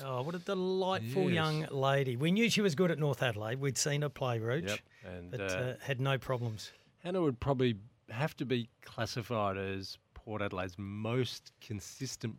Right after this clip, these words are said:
Speaker 2: player in their first
Speaker 1: Mm.
Speaker 2: season. We'll see what happens when the best and fairest count is on Monday, December two. That's
Speaker 1: Hey.
Speaker 2: good that Port did all three, put 'em all together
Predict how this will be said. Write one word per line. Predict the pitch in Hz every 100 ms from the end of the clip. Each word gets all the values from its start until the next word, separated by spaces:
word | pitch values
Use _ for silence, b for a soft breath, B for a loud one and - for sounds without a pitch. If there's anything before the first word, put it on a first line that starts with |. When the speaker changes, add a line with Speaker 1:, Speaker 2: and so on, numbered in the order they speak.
| _
Speaker 2:
player | - 175 220 247 -
in | 107
their | 101 95
first | - 135 131 123 113
Speaker 1:
Mm. |
Speaker 2:
season. | 123 190 214
We'll | 127
see | - 120
what | 110
happens | 107 110 107 98 -
when | 104 104
the |
best | 113 107 110
and | 98
fairest | 117 127 127
count | - 135 139
is | 156 190
on | 98 90 95
Monday, | 110 113 107 104
December | 101 - 117 110 101
two. | - 139 196
That's | -
Speaker 1:
Hey. | -
Speaker 2:
good | 156 123
that | -
Port | - 120 -
did | 123 117
all | 117
three, | 113 - 127 208 - -
put | 120
'em | 110
all | 110
together | 110 120